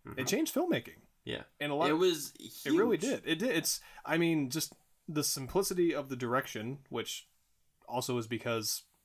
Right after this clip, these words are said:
Speaker 2: he couldn't really do anything fancy with the camera in a convenience store where he worked.
Speaker 1: Yeah.
Speaker 2: And I like that. It's like when we shoot my short film, not a lot of fancy shit we can do in my apartment.
Speaker 1: Exactly. It's
Speaker 2: You
Speaker 1: just
Speaker 2: know?
Speaker 1: gonna be, it, it, and that's what it,
Speaker 2: And
Speaker 1: and
Speaker 2: sometimes when it's simple, it makes it better, and it makes it more personal.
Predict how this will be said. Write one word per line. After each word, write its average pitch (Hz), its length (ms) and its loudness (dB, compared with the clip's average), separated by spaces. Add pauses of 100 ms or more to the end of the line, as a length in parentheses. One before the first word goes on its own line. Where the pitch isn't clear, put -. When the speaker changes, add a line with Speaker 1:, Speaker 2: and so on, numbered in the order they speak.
(140)
Speaker 2:
he - 140 -16
couldn't 131 340 -4
really 120 280 -2
do 135 200 2
anything 120 340 -2 (140)
fancy 131 360 -2
with 110 140 -4
the 120 60 -8
camera 117 380 -4
in 120 60 -4
a 113 80 -4
convenience 120 500 0
store 113 320 -2
where 113 140 -2
he 107 140 -6
worked. - 460 -2 (100)
Speaker 1:
Yeah. 110 180 -4 (120)
Speaker 2:
And 127 80 -4
I 120 60 -2
like 143 320 4
that. 90 280 -10 (180)
It's - 200 -8
like 113 220 -4
when 110 120 -6
we 110 120 -4
shoot 120 240 -4 (200)
my 165 160 -2
short 135 280 -4
film, 107 240 -4 (320)
not 208 220 2
a 220 40 2
lot 202 200 4
of 185 80 0
fancy 190 280 0
shit - 220 0
we 170 80 0
can 143 100 -2
do 151 80 4
in 151 60 2
my 139 140 0
apartment. 120 420 -2
Speaker 1:
Exactly. 127 460 -2
It's 131 180 0
Speaker 2:
You 135 140 2
Speaker 1:
just 117 140 2
Speaker 2:
know? 113 80 2
Speaker 1:
gonna 117 100 -4
be, 110 220 -4
it, 131 460 -4
it, 170 220 -2
and 185 100 -2
that's 175 120 -6
what 175 100 -2
it, 160 200 -2
Speaker 2:
And 147 80 0
Speaker 1:
and 131 100 0
Speaker 2:
sometimes 156 500 2
when 135 100 2
it's 127 140 -2
simple, 175 420 2
it 131 100 -8
makes 127 200 -2
it 117 80 -8
better, 131 240 0
and 113 140 -4
it 123 40 0
makes 135 200 2
it 143 40 -2
more 127 120 2
personal. - 500 -2